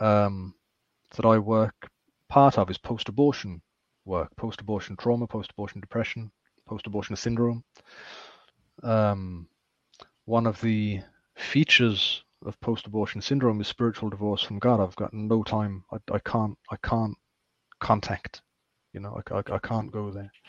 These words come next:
which is tragic. The, the, the only, uh,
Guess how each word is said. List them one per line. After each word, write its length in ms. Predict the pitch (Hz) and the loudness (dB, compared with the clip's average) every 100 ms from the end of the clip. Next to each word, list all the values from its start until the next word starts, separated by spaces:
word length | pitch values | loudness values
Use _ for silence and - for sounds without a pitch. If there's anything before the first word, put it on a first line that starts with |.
| - - - - - _ _ _ _ | -20 -20 -18 -18 -20 _ _ _ _
which 140 | - | -12
is 80 | 98 | -8
tragic. 480 | - 117 - 101 - - | -2 -2 -2 -10 -12 -4
The, 100 | 113 | 0
the, 120 | 101 101 | 0 4
the 140 | 113 | 6
only, 360 | 113 110 95 87 _ _ _ | 6 4 0 -4 _ _ _
uh, 80 | - | -6